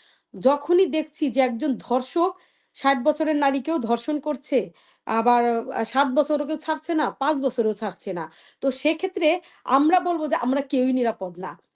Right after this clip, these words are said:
আজকে আমরা যারা নারী সমাজ, যারা বাইরে, আ, কাজ করি, আ, শাওন আশরাফ ভাই নারীর স্বাধীনতার কথা বলছেন যে নারীর স্বাধীনতা মানেই কিন্তু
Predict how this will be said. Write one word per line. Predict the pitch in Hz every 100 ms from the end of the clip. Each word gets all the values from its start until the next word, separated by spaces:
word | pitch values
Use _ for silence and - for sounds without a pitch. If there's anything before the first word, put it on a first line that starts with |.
| -
আজকে | 254 254
আমরা | 359 320 320
যারা | 285 285
নারী | 262 254 277
সমাজ, | 285 233 247
যারা | 233 233
বাইরে, | 175 208 240 254
আ, | 285 - 226 214 214
কাজ | 269 294
করি, | - 247 190 - _ -
আ, | 233
শাওন | 240 247 269
আশরাফ | 302 302 294
ভাই | 233 294 285
নারীর | 262 226 262
স্বাধীনতার | 254 214 240 269 269
কথা | 262 254
বলছেন | 226 233 262 240
যে | 208 220 - _ -
নারীর | 254 294
স্বাধীনতা | - 208 226 277 277
মানেই | 254 208 240 262
কিন্তু | 269 240 262 247